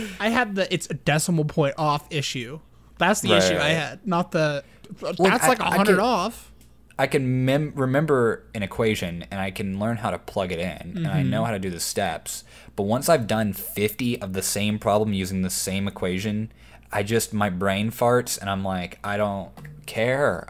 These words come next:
Speaker 1: I don't care. I
Speaker 2: You're
Speaker 1: don't
Speaker 2: just
Speaker 1: wanna
Speaker 2: like,
Speaker 1: do this."
Speaker 2: "Nah, bro. Nah, bro.
Speaker 1: I'd
Speaker 2: Nah,
Speaker 1: rather
Speaker 2: bro."
Speaker 1: go jump in the river.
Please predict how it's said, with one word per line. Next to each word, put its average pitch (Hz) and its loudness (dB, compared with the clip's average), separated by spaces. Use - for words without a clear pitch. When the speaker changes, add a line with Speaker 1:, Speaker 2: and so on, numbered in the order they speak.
Speaker 1:
I 117 2
don't 190 4
care. 165 4
I 220 -2
Speaker 2:
You're - 6
Speaker 1:
don't 165 8
Speaker 2:
just 170 4
Speaker 1:
wanna 180 8
Speaker 2:
like, - 6
Speaker 1:
do 190 10
this." 151 8
Speaker 2:
"Nah, 147 -4
bro. 143 0
Nah, 160 2
bro. 147 2
Speaker 1:
I'd 147 8
Speaker 2:
Nah, 156 2
Speaker 1:
rather 151 8
Speaker 2:
bro." 147 8
Speaker 1:
go - -
jump 131 2
in 139 6
the 127 2
river. 110 4